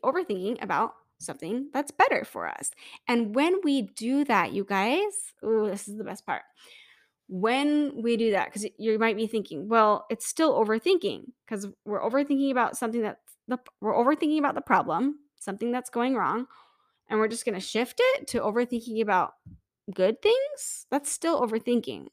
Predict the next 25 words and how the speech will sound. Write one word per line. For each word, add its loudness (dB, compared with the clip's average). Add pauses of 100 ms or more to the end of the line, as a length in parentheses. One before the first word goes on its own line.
(160)
And -6
here's 0
what 2
I 0
wanna -4
say -10 (840)
with -10
that. -6 (540)
When 0
you're 0
overthinking 4
about 6 (100)
a -4
problem, 2 (880)
we've 0
already 4
decided, 2
right, 0
that -2
it -12
just -8
makes -4
you -6
feel -2
worse. -8